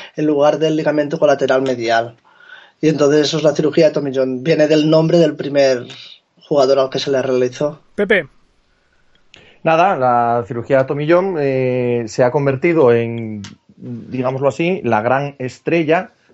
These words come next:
Speaker 3: de todas las lesiones, eh, norteamericanas de cualquier deporte, ¿no? Eh,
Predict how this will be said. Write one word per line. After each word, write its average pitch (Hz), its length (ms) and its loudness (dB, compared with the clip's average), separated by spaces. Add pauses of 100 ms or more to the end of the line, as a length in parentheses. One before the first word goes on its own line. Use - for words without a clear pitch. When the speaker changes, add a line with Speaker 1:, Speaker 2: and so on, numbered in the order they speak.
Speaker 3:
de 110 140 -6
todas 120 220 2
las 127 340 0
lesiones, 123 800 0
eh, 110 560 -4
norteamericanas 113 580 0
de 143 80 2
cualquier 120 300 2
deporte, 123 420 0
¿no? 143 160 -6
Eh, 113 380 -6